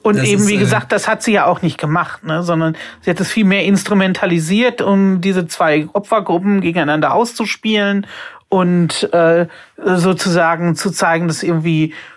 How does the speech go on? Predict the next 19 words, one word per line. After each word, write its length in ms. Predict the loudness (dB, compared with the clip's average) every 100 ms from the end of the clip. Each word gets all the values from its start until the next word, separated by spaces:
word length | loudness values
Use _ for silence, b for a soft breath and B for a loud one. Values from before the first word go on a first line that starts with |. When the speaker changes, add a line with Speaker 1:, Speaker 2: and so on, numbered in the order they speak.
| -20
Speaker 1:
Verfolgung, 1000 | -6 -4 -2 0 2 4 2 2 0 B B
sozusagen, 760 | -6 -2 0 0 -2 -8 -10 -6
dass 180 | -4 -4
es 80 |
da 140 | -2 0
eine, 160 | 2
eine 320 | 2 2 2 0
Opferhierarchisierung 1200 | 0 0 -2 0 0 -2 -4 -4 -2 -2 -2 -4
gäbe. 420 | -4 -4 -4 -4
Und, 440 | -4 -4 -6 -2
äh, 180 | 0 0 -2 B B
ich 40 |
glaube, 340 | -2 0 0 -2
da 300 | -2 0 2
Speaker 2:
Mhm. 60 | 2
Speaker 1:
ist 180 | 0 -2
sozusagen 480 | -4 0 0 0 0
der 140 | -2
Punkt, 400 | -2 -2 -2 -4